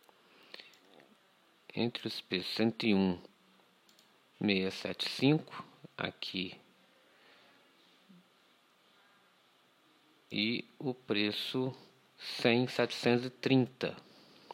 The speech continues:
Então esse gap que começou, ah,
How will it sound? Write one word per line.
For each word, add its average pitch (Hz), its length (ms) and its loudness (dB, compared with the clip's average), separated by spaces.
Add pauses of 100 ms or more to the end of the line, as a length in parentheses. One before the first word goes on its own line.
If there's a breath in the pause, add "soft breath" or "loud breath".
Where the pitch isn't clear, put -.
(1200 loud breath)
Então 117 200 2
esse 139 200 0
gap 117 720 4 (1400)
que - 120 -12
começou, 101 840 -2 (1040 soft breath)
ah, 101 880 -2